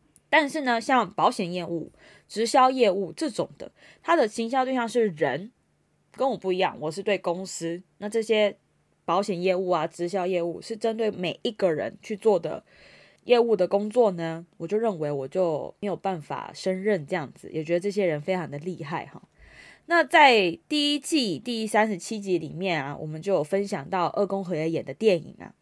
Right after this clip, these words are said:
那部电影是在讲说一位脑性麻痹的业务员卖净水器的故事。大家可以回听一下那个节目，就可以知道他非常的不容易，不只是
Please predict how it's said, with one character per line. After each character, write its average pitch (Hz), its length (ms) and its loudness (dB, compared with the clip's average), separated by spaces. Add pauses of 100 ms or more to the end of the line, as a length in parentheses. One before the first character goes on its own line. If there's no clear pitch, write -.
(140)
那 226 160 -4
部 214 120 -2
电 214 200 4
影 160 80 -8
是 - 100 -12
在 202 160 2
讲 160 260 -6
说 185 360 -2 (260)
一 185 100 0
位 208 360 8
脑 156 200 -6
性 214 220 -6
麻 165 240 -4
痹 214 140 -6
的 180 100 2
业 190 160 4
务 185 240 0
员 147 320 -6
卖 190 180 0
净 190 240 -6
水 - 200 -12
器 - 180 -6
的 - 80 -2
故 185 240 -8
事。 - 300 -6 (260)
大 330 80 0
家 330 80 6
可 294 100 4
以 220 60 6
回 202 180 2
听 240 160 -2
一 208 60 -4
下 214 140 -4
那 214 100 -4
个 190 80 2
节 156 240 -4
目， 160 320 -8
就 185 100 -18
可 196 120 -2
以 156 40 0
知 170 140 -6
道 180 80 -2
他 180 100 -4
非 190 220 -6
常 170 100 -6
的 151 60 -10
不 202 140 -6
容 156 300 -4
易， - 220 -12 (320)
不 339 120 2
只 170 260 -2
是 240 380 0